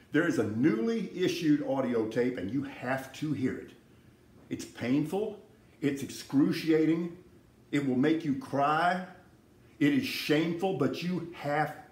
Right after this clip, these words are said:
to hear it. There is a newly released audio tape of ten-year-old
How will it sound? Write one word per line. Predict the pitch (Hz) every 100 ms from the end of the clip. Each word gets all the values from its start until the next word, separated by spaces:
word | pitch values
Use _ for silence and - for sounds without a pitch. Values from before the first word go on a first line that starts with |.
| -
to | 156 135
hear | - 139 -
it. | - - - - - - - - -
There | 143 160
is | 139
a | 127
newly | 120 135 180 240 247
released | 208 180 170 170 -
audio | - 147 131 117 98
tape | - 101 98 -
of | 104 -
ten-year-old | - 190 220 214 190 175 139 131 123